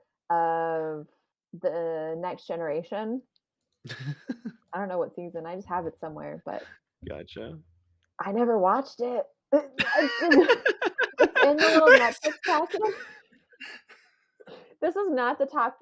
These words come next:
Speaker 1: this, we don't talk about minimalism at all. I still have a hoarder, I'm a hoarder.
Speaker 2: Uh, I, I mean
Speaker 1: Or it's history, I don't know.
Speaker 2: <laughs>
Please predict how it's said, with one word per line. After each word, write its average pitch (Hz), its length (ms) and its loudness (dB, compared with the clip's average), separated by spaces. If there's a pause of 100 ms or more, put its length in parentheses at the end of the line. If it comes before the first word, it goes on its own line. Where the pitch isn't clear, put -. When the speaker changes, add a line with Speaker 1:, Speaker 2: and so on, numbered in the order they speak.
Speaker 1:
this, 285 160 -6
we 240 220 -6
don't 359 160 -8
talk 220 240 -4
about 175 260 -2
minimalism 165 580 -8
at 165 120 -10
all. 160 360 -4
I 269 140 -4 (100)
still 262 220 -2
have 233 220 -4
a 180 140 -6
hoarder, 196 500 -6
I'm 151 120 -10
a 175 40 -10
hoarder. 101 560 -10 (720)
Speaker 2:
Uh, 92 280 -12 (240)
I, 87 200 -18
I - 20 -20
mean 85 360 -20 (1400)
Speaker 1:
Or 208 100 -4
it's 214 180 -12
history, 214 460 -16 (180)
I 185 60 -20
don't 254 180 -16
know. 165 360 -18 (280)
Speaker 2:
<laughs> 160 640 -6